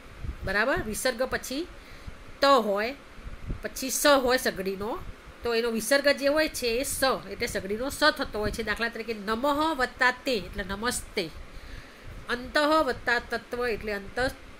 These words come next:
અંતરસ્ત્વ, નિહિ વત્તા તેજ એટલે નિસ્તેજ, બરાબર? તો વિદ્યાર્થી મિત્રો, તમને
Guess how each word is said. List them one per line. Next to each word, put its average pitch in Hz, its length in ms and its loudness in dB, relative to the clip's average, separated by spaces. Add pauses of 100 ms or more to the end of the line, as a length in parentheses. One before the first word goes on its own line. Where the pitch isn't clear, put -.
(720)
અંતરસ્ત્વ, 247 1000 0 (1200)
નિહિ 240 300 -2
વત્તા 254 360 2
તેજ 247 300 2
એટલે 233 280 -2
નિસ્તેજ, 233 680 4 (920)
બરાબર? 220 360 2 (760)
તો 240 100 0 (800)
વિદ્યાર્થી 240 440 2
મિત્રો, 233 540 -2
તમને 247 480 0